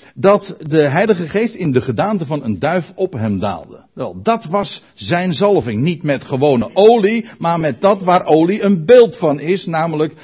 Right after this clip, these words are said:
van, van geest, van leven van God. Nou ja, hij werd gezalfd met Heilige Geest, eh, en met kracht, want dat is eigenlijk hetzelfde.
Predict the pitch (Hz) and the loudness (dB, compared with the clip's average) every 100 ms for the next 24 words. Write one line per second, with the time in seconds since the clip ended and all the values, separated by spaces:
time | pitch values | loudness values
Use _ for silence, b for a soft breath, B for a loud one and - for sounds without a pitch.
0 | B - 147 139 127 B B - 139 131 | B -2 0 0 -2 B B -2 0 0
1 | 127 - 214 233 214 - - - 151 - | -4 -2 0 2 0 -6 -14 -20 -18 -2
2 | 151 123 180 254 262 160 202 185 202 196 | 2 2 2 2 2 0 -2 0 0 -2
3 | - 262 147 - - _ _ _ _ _ | -2 -4 -4 -10 -20 _ _ _ _ _
4 | _ _ _ _ b b b 170 147 98 | _ _ _ _ b b b -4 -4 -4
5 | - 151 185 262 240 - 196 170 269 247 | -4 2 4 4 0 -2 0 0 -2 0
6 | 214 170 190 240 202 190 196 220 214 - | 0 2 2 2 0 -2 -2 -2 -4 -16
7 | B B - 165 - 196 196 175 165 - | B B -6 -4 2 2 2 0 -2 0
8 | 196 113 - 123 120 117 113 113 - - | 0 0 -4 -6 -2 -4 -4 -8 -8 -12
9 | 104 101 101 92 98 110 78 73 - | -10 -8 -8 -8 -8 -8 -8 -18 -20